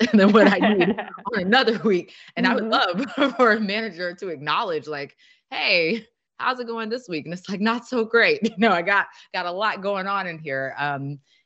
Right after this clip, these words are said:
Speaker 1: and if there's an option to, to step back, to not be the main person on point for, you know, this, this client presentation, for example, like, can we normalize managers checking in, gathering that information, and being mindful of what it is that they can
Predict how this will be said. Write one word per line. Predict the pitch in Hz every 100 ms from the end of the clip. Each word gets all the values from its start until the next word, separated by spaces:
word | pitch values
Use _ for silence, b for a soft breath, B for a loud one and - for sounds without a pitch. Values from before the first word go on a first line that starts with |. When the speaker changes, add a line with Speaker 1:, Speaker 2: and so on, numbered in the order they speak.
| _
Speaker 1:
and | 156 156
if | 143 147
there's | 156 151 151
an | 151
option | 147 147 - 170 143
to, | 139 165 147
to | 127 156
step | - 156 -
back, | 147 131 -
to | 127
not | 131 143 123
be | 139
the |
main | 135 139 135
person | - 135 - 127
on | 123
point | - 135 123 _
for, | 131 123 120 120 b b b _
you | 139
know, | 131 123
this, | 135 -
this | 147 -
client | - 139 139 -
presentation, | 151 135 127 127 123 127
for | 131 113
example, | 113 117 - 92 78
like, | 104 107
can | 143 143
we | 151
normalize | 135 139 196 208 123 117 101 107 - B B
managers | - 143 147 135 131
checking | - 214 220 190
in, | 170 156 151 151 - _ _
gathering | 143 156 156
that | 151 -
information, | 139 139 131 131 - 123 123
and | 135 139
being | 151 160
mindful | 143 135 139 135 127
of | 123
what | 139
it | 135
is | 127 123
that | 123
they | 123
can | - 139 139 139 131